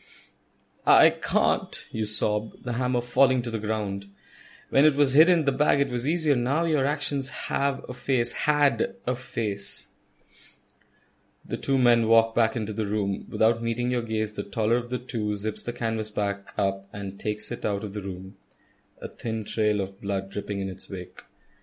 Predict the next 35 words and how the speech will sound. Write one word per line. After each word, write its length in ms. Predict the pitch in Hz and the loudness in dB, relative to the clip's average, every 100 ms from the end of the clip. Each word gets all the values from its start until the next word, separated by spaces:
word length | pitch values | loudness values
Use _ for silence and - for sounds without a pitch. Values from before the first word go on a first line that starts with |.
| _ _ - - | _ _ -20 -2
The 140 | 113 | 4
other 160 | 120 131 | 4 4
man 300 | 127 120 113 | 2 2 0
picks 300 | - 127 - | -4 -4 -2
up 140 | 127 | -2
the 120 | 120 | -2
hammer 280 | 117 117 113 | 0 0 0
and 140 | 107 104 | 0 2
walks 280 | 104 - | 0 0
out, 200 | 110 101 | 0 0
the 120 | 101 101 | -2 -2
interviewer 460 | 107 110 107 107 | -2 -2 0 0
following 460 | 101 113 104 101 98 | 0 0 0 0 -2
him. 300 | 98 92 - _ _ _ - - - - - _ | -4 -6 -10 _ _ _ -20 -18 -20 -20 -20 _
You're 240 | 101 98 | -2 0
alone. 400 | 110 110 98 98 - _ _ _ _ _ _ _ _ _ _ _ _ _ _ _ _ _ - | 0 -2 -4 -6 -14 _ _ _ _ _ _ _ _ _ _ _ _ _ _ _ _ _ 0
You're 160 | 117 | 2
contemplating 680 | - 147 147 135 139 135 127 | 4 2 2 0 0 0 2
your 140 | 123 | 4
next 260 | 117 110 - | 4 2 2
action, 560 | 107 - - 95 - - _ | 0 0 -4 -6 -8 -14 _
whether 260 | - 113 113 | 2 4 4
to 120 | 113 | 0
go 180 | 104 107 | 2 4
back 300 | 104 104 - | 4 2 2
out 220 | 110 104 | -2 0
the 80 | 107 | 0
way 160 | 107 | 2
you 180 | 120 123 | 2 0
came 300 | 120 151 147 | -2 0 2
in 200 | 156 160 | 2 2
and 200 | 143 117 | 2 2
run 180 | 117 143 | 2 2
for 260 | - 147 139 | 2 4 6
it, 220 | 139 | 4